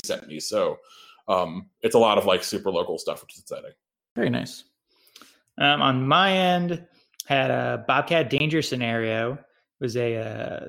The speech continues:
Speaker 2: fruited Berliner Weiss from, uh, Modern Times and Bottle Logic. It was fruited with, uh, rhubarb, black raspberries, red raspberries, coconut, and vanilla. Uh,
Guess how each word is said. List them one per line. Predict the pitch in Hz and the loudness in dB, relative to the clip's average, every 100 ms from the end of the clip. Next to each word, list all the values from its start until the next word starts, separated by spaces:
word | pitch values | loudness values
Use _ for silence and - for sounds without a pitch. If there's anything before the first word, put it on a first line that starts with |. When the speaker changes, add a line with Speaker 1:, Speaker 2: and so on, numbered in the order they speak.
| - | -16
Speaker 2:
fruited | - - 160 165 | -8 2 4 4
Berliner | 135 127 143 143 | 4 4 4 4
Weiss | 123 120 123 - - | 4 4 2 -2 -6
from, | - 127 120 | -2 0 0
uh, | 117 113 | -2 0
Modern | 123 123 | 2 2
Times | 123 127 123 120 | 0 0 2 -2
and | 117 117 | -4 2
Bottle | 147 151 | 4 4
Logic. | 143 139 147 139 | 4 4 2 -2
It | - _ _ _ _ | -4 _ _ _ _
was | 120 - | -10 -4
fruited | 147 139 123 | 0 2 2
with, | 123 123 120 _ _ _ | 2 0 0 _ _ _
uh, | - 123 101 | -2 -2 -2
rhubarb, | 151 185 175 165 147 | 2 4 6 4 4
black | 143 143 | 2 2
raspberries, | 151 143 131 139 135 | 2 2 2 0 0
red | 127 135 | 0 2
raspberries, | 135 131 120 127 123 | 2 0 0 -2 -2
coconut, | - 139 139 131 | -4 -4 -2 -4
and | 127 | -6
vanilla. | 110 127 123 117 110 - | -4 -2 0 -2 -4 -10
Uh, | 120 113 110 - | -10 -8 -8 -10